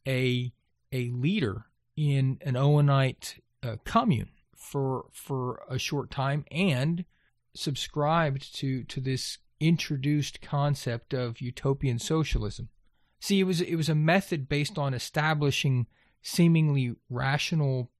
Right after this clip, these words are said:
propositions for organizing society and convincing others of their rationality and or desirability.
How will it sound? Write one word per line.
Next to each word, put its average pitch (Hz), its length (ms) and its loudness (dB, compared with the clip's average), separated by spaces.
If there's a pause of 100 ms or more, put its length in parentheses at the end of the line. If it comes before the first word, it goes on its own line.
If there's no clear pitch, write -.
propositions 127 1200 0
for - 320 -4
organizing 139 760 0
society 131 800 0 (480)
and 135 140 2
convincing 143 520 0
others 143 440 -2
of 127 140 -4
their 127 160 -2
rationality 123 960 0
and 147 320 0
or 120 220 0
desirability. 120 880 -2